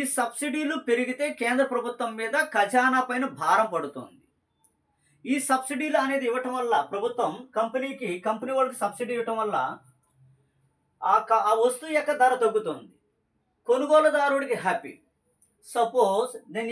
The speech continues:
ఎక్స్‌ప్లనేషన్ ఇవ్వాలి మీకు, రైట్, ఓకేనా? లేకపోతే డౌట్ వస్తుంది మీకు. సబ్సిడీ అన్నాను, ఇప్పుడు నేను కేంద్ర ప్రభుత్వాన్ని, ఇక్కడ డ్రోన్స్ ఉన్నాయి. ఏమున్నాయి?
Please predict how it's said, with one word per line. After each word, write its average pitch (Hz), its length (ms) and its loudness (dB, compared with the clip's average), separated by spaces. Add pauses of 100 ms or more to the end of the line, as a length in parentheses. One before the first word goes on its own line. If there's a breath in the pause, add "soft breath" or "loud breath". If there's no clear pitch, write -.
ఎక్స్‌ప్లనేషన్ 240 460 -6
ఇవ్వాలి 196 260 0
మీకు, - 180 -12 (720)
రైట్, 220 200 4
ఓకేనా? 262 220 -2 (100)
లేకపోతే 202 260 0
డౌట్ 196 220 -2
వస్తుంది 143 280 -8
మీకు. - 140 -20 (760)
సబ్సిడీ 240 640 0
అన్నాను, 151 260 -8 (360)
ఇప్పుడు 269 200 -8 (100)
నేను 254 180 -2 (120)
కేంద్ర 233 280 0
ప్రభుత్వాన్ని, 170 580 -6 (920)
ఇక్కడ 262 160 0 (260)
డ్రోన్స్ 240 400 2
ఉన్నాయి. 127 240 -8 (1300)
ఏమున్నాయి? 202 320 0